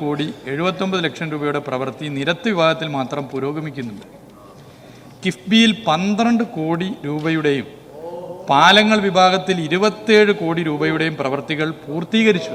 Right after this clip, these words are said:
സർ. പാലങ്ങൾ വിഭാഗത്തിൽ തന്നെ മുപ്പത്തൊമ്പത് കോടി പന്ത്രണ്ട് ലക്ഷം രൂപയുടെ പ്രവൃത്തികൾ പുരോഗമിക്കുന്നുണ്ട്. റോഡ് മെയിൻ്റനൻസ് വിഭാഗം റണ്ണിംഗ് കോൺട്രാക്റ്റിൽ അറുപത്തിനാല് ലക്ഷത്തി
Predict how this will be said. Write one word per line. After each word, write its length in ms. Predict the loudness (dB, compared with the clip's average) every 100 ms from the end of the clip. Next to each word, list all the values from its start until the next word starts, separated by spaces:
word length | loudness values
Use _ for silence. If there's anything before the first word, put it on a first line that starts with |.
| -12
സർ. 100 | -14 -14 -14 -14 -16 -18 -18 -16 -14 -14 -14 0 6
പാലങ്ങൾ 480 | 10 10 10 6 4
വിഭാഗത്തിൽ 460 | 6 6 6 2 0 2
തന്നെ 240 | 0 -2 -6 -10 -18 -20 -20 -20 -12 -8
മുപ്പത്തൊമ്പത് 680 | -2 0 0 2 2 2 0 0
കോടി 280 | -2 -2 -6 -12 -4
പന്ത്രണ്ട് 420 | -2 2 2 2 0
ലക്ഷം 240 | -4 -6 -4
രൂപയുടെ 320 | -2 -2 -4 -4
പ്രവൃത്തികൾ 460 | -6 -6 -8 -8 -8 -8
പുരോഗമിക്കുന്നുണ്ട്. 720 | -6 -4 -4 -6 -8 -8 -14 -20 -20 -20 -20 -20 -20 -18 -18 -6 2
റോഡ് 320 | 6 6 6 4
മെയിൻ്റനൻസ് 540 | 4 4 4 2 0 -2
വിഭാഗം 340 | 2 2 2 -2
റണ്ണിംഗ് 320 | -2 -2 -2
കോൺട്രാക്റ്റിൽ 440 | -2 -4 -4 -4 -10 -12 -18 -16 -16 -16 -14 -14 -14 -16 -16 -10 0
അറുപത്തിനാല് 500 | 4 4 2 4 4 4
ലക്ഷത്തി 320 | 2 -2 4